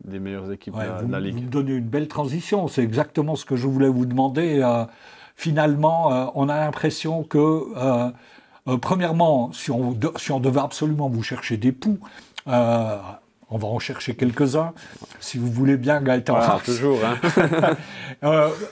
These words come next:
Speaker 2: les entames, vos entames de match semblent parfois assez difficiles, hein. Je parle par exemple, euh, du match, euh, contre, euh, contre Fribourg,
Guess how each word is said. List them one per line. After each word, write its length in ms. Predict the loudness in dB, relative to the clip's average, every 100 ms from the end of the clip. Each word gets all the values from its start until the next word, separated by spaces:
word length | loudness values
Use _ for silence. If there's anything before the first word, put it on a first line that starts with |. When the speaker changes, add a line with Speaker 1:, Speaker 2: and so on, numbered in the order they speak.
| -12 -14 -16 -8
Speaker 2:
les 300 | 0 0 2
entames, 340 | 0 2 0 2
vos 240 | 0 0
entames 320 | 0 0 2
de 80 | 2
match 440 | 2 2 0 -4 -10
semblent 520 | -4 -4 0 2 2
parfois 440 | 2 0 4 4
assez 220 | 4 0 -4
difficiles, 600 | -4 -4 -4 -2 0 0
hein. 240 | 0 -2 -8 -20 -20 _ _
Je 160 | -6 -4
parle 360 | 2 2 2
par 120 | 0
exemple, 520 | 0 2 2 2 0 0
euh, 320 | 2 0 -2 -6 -16 -20 -6
du 160 | -2 2
match, 400 | 2 0 -2 -2
euh, 140 | -2
contre, 420 | 0 0 0 0
euh, 420 | 2 4 2 0
contre 300 | -2 -2 0
Fribourg, 640 | -2 0 0 4 2 0